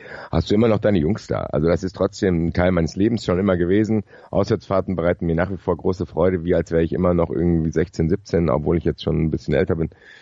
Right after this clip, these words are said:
Das ist unverändert. Und jetzt hatten wir für all diese schweren Jahre ja mit dem Pokalsieg auch so eine kleine Belohnung, die so ein bisschen,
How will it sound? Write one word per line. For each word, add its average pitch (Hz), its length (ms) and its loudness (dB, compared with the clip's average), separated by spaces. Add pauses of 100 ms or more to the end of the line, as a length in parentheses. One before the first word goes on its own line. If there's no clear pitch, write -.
(500)
Das 87 140 0
ist 113 140 0
unverändert. 120 720 2
Und 92 320 -2
jetzt - 260 -2
hatten 95 300 -2
wir 101 360 4 (380)
für - 180 -2
all 104 120 2
diese 101 240 -6
schweren 98 360 2
Jahre 98 280 2
ja 98 80 4
mit 95 140 -2
dem 85 100 -2
Pokalsieg 92 500 -2
auch 82 140 0
so - 80 -4
eine 80 80 0
kleine 92 280 0
Belohnung, 92 520 2
die 90 120 -2
so 87 120 0
ein 87 80 -2
bisschen, 117 480 0